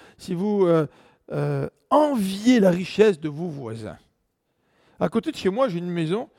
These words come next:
il y a une maison, puis cette maison-là, elle était la première maison construite sur la rue, dans les années soixante. C'était un champ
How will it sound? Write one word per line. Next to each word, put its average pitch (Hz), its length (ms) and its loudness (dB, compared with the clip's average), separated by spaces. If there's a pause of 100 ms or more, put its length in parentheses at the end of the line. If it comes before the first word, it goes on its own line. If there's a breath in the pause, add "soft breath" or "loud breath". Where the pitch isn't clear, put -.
(280 soft breath)
il 190 40 -2
y - 40 2
a - 20 4
une 175 120 0
maison, 185 400 0
puis 233 160 -10
cette 196 220 -4
maison-là, 180 500 -2
elle 175 60 4
était 190 380 4
la 175 80 4
première 208 380 -4
maison 185 280 -4
construite 185 460 -10
sur 160 100 -14
la 151 120 -4
rue, 151 340 -8 (560)
dans 143 60 -6
les 151 120 0
années 156 160 -2
soixante. - 540 -10 (600)
C'était - 180 -12
un 156 120 -8
champ - 340 -8